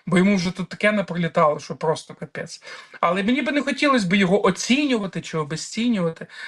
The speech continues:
Сам вчинок, ну, який він зробив, він, я не вважаю, що він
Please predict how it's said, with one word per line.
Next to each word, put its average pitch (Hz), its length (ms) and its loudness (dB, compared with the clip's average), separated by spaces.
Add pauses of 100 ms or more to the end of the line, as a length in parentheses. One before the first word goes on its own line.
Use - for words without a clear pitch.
Сам 240 300 2
вчинок, 170 640 -2
ну, 175 140 2
який 165 480 -2 (100)
він 175 160 2
зробив, 196 560 0
він, 214 440 0
я 202 280 2
не 185 260 0
вважаю, 190 400 2
що 151 160 -12
він 151 160 -8